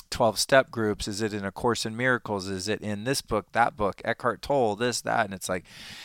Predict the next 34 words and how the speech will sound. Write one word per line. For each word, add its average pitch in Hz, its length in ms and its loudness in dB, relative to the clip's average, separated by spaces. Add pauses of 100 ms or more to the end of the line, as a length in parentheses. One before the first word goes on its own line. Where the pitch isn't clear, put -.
(180)
the 110 140 -2
answer 110 300 0
is 95 160 -2
yes, 85 320 0
yes, 82 320 -2
yes, 82 300 -4
yes, 87 260 -4
yes. 80 240 -6
It's 92 160 -8
in 95 140 -6
everything. 90 560 -8 (800)
You 90 80 -10
know, 85 260 -10
it's - 180 -10
in 95 100 -10
the 87 60 -10
prisons. 101 760 -8 (960)
It's - 160 -10
everywhere. 101 580 -8 (340)
<laughs> 131 60 2 (260)
It's 104 200 -6
in 101 180 -4
war. 90 500 -4 (440)
You 110 60 -10
know, 101 80 0
it's 95 120 -4
in 110 80 -4
the 98 80 -2
whole 104 180 0
human 104 240 -4
experience. 110 460 -4
In 107 80 -2
other 110 140 2
words, 104 320 0